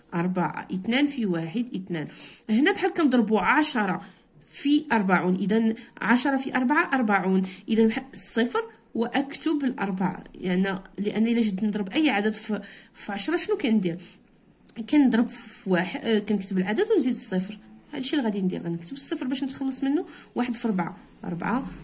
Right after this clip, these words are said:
واحد في اثنان، اثنان، واحد في واحد، واحد. وهنا خصني ندير عملية الجمع. الخطأ اللي كيطيحوا فيه التلامذة عندنا هنا هو أنه ما كيكتبش مثلًا هنا الوحدات تحت من الوحدات والعشرات تحت من العشرات، وبالتالي حتى فاش كيكون حافظ جدول الضرب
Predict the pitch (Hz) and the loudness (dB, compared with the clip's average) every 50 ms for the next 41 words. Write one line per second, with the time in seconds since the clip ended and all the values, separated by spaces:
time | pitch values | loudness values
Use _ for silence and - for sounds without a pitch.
0 | - - 214 247 269 233 - - - - - 214 196 - - 220 202 190 180 165 | -6 -2 -2 0 0 -2 -2 -2 -4 -2 0 -2 -2 0 2 2 2 2 2 0
1 | 175 185 - - - - - - - - - - - - - - - - - - | 0 -4 -10 -16 -20 -20 -20 -20 -18 -16 -16 -14 -14 -16 -16 -20 -20 -20 -20 -20
2 | - - 190 185 - 185 170 170 190 240 262 - - - - - 214 233 240 247 | -8 -6 -6 -4 -2 -2 0 0 0 0 -2 -4 -10 -18 -14 -4 -2 0 0 0
3 | 240 - - - 208 202 185 170 165 180 - 262 277 - - - 208 208 170 175 | -2 -6 -4 -4 -2 0 0 -2 -2 -2 -4 -4 -4 -4 -6 -6 -4 -4 -4 -4
4 | - - - - - - - - - - 202 202 254 302 302 - 339 320 269 254 | -6 -10 -14 -14 -16 -20 -20 -20 -10 -6 -2 0 0 0 0 0 0 0 2 2
5 | 226 196 185 185 185 190 185 185 185 - - - - - - - - - - - | 2 0 0 0 0 0 0 0 -2 -4 -6 -8 -8 -10 -12 -16 -14 -12 -10 -10
6 | - - - 247 240 - 440 427 - - 370 349 - 359 349 - 262 285 262 262 | -10 -6 -2 -2 0 0 0 -2 2 2 2 4 4 0 0 0 -2 -2 0 2
7 | 254 220 - - 247 254 254 233 - 170 185 185 185 208 202 208 262 403 571 539 | 0 0 0 2 2 4 4 4 4 2 0 0 0 2 2 4 4 2 2 -2
8 | - - - - - 226 240 285 - 285 294 294 277 294 277 285 - 277 269 - | -8 -16 -18 -2 0 2 2 4 6 6 8 8 8 6 4 2 2 0 -2 -2
9 | - 523 - - - 294 294 277 269 262 262 254 240 226 233 240 233 226 220 220 | -4 0 0 2 2 2 0 0 0 2 4 4 4 4 4 2 2 2 0 0
10 | 208 233 226 - - - - 233 220 214 214 214 214 220 220 - 185 180 190 202 | -2 -2 -2 -2 -2 -2 0 2 2 2 2 2 0 -2 -2 -2 -2 -2 -2 0
11 | - 233 226 214 - - - 214 214 202 190 185 - 190 190 190 190 - - - | 0 0 -2 -2 -2 -2 -2 -2 0 -2 -2 -2 -2 -4 -4 -6 -6 -10 -14 -16
12 | - - - 214 233 262 262 - 302 311 302 - - - 554 539 539 - 480 440 | -14 -10 -4 -2 -2 0 0 0 0 0 -2 -2 -2 -2 -2 0 -2 -2 -2 -2
13 | 392 349 302 339 - 320 247 254 254 254 302 359 370 370 - 554 622 | -2 -2 -2 0 0 0 0 0 0 -2 0 -2 -2 -2 -2 -6 -6